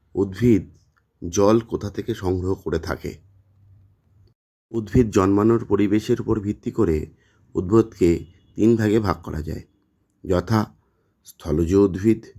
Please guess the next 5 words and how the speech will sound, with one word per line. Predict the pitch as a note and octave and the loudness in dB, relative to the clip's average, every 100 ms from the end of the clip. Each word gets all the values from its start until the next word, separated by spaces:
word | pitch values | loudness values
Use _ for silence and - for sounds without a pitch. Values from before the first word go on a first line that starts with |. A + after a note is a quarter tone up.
| - _ _ - | -20 _ _ -6
যারা | F2+ G2+ | -2 -2
স্থলে | - F2 D#2 | -4 -6 -4
জন্মায়, | E2+ E2+ F2+ G2 - _ _ _ _ _ - | 0 0 0 -2 -6 _ _ _ _ _ -6
জলজ | F2 E2+ F2+ | 0 0 2
উদ্ভিদ, | G#2 F#2 E2 A2+ | 2 0 0 -2